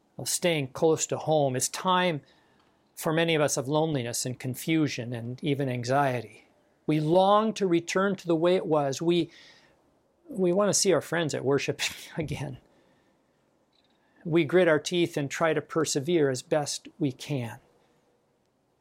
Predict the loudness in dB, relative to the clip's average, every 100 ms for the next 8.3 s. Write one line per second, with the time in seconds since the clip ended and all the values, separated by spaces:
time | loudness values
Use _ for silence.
0 | _ _ _ _ -4 0 2 0 0 0
1 | 2 2 2 0 2 4 4 4 2 4
2 | 6 6 2 -2 -2 -2 -4 -6 -2 0
3 | 0 0 2 2 0 -12 _ _ _ _
4 | _ _ _ _ _ _ _ -4 0 2
5 | 4 6 4 4 2 0 -2 -2 0 0
6 | -2 0 2 4 2 -2 -4 -2 -2 -2
7 | -2 0 -2 0 0 -2 -2 -4 0 2
8 | 2 0